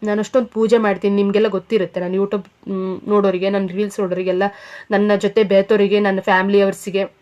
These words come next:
ಆಮೇಲೆ ನನ್ನ ಫ್ರೆಂಡ್ಸಿಗೆ ಎಲ್ಲ ಗೊತ್ತಿರುತ್ತೆ ನಾನು ಎಷ್ಟು ದೇವಸ್ಥಾನಕ್ಕೆ ಹೋಗ್ತೀನಿ, ಎಷ್ಟು ದೇವ್ರನ್ನ ಮಾಡ್ತೀನಿ, ಎಲ್ಲ ಪೂಜೆ ಮಾಡ್ತೀನಿ, ಎಲ್ಲ ವ್ರತ ಮಾಡ್ತೀನಿ.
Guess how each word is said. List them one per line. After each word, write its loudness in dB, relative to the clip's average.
ಆಮೇಲೆ 0
ನನ್ನ 2
ಫ್ರೆಂಡ್ಸಿಗೆ -2
ಎಲ್ಲ 0
ಗೊತ್ತಿರುತ್ತೆ 0
ನಾನು 0
ಎಷ್ಟು -4
ದೇವಸ್ಥಾನಕ್ಕೆ 2
ಹೋಗ್ತೀನಿ, -4
ಎಷ್ಟು -4
ದೇವ್ರನ್ನ 2
ಮಾಡ್ತೀನಿ, -4
ಎಲ್ಲ 6
ಪೂಜೆ 2
ಮಾಡ್ತೀನಿ, 0
ಎಲ್ಲ 2
ವ್ರತ 0
ಮಾಡ್ತೀನಿ. -2